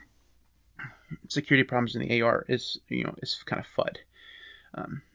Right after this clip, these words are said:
anyway, so the last section that I wanna talk about, you know, speaking of the A U R, is alternatives to snaps. And you might ask, "Well, why do we want alternatives if snaps is so good?" And I, I, it's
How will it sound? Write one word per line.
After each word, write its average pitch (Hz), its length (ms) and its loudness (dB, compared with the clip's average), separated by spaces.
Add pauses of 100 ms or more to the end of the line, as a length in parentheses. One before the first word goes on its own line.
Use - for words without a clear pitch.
(140)
anyway, - 280 0
so 127 300 4 (800)
the 151 120 2
last 190 380 4
section - 420 2 (120)
that 127 100 6
I 127 60 2
wanna 123 160 2
talk 117 260 0
about, - 280 -2 (2000)
you 131 140 -2
know, 123 60 -2
speaking 127 380 0
of 117 120 -2
the 117 80 4
A 117 80 4
U 120 160 4
R, 120 300 6
is 127 140 -4
alternatives 151 720 4
to - 100 -4
snaps. - 540 -6 (1160)
And 127 240 0
you 127 100 2
might 127 180 4
ask, 123 260 2
"Well, 127 160 2
why 120 240 2
do 123 60 2
we 123 80 0
want 120 280 0
alternatives 131 580 2
if 127 80 0
snaps 123 460 0
is 117 80 -6
so - 180 -4
good?" 131 400 4
And 123 340 -4
I, 131 200 -2 (140)
I, 131 200 -2 (1080)
it's 151 260 -4